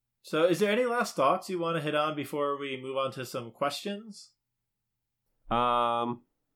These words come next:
Speaker 2: no, not really. Just, I had a really overall good time. It's the, uh, it's the big takeaway.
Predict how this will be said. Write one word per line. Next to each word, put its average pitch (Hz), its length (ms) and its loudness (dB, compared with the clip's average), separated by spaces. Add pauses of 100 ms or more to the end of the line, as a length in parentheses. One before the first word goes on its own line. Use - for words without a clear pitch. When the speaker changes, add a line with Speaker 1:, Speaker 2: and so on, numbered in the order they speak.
(320)
Speaker 2:
no, 156 380 0
not 190 220 0
really. 160 320 2
Just, 151 320 -10
I 151 180 6
had 208 120 2
a 165 40 2
really 160 260 0
overall 160 320 0
good 160 240 -4
time. 165 380 0 (180)
It's 110 200 -10
the, 120 300 -2
uh, 120 120 -2 (540)
it's 120 120 -16
the 123 80 -4
big 127 180 -4
takeaway. 120 460 -2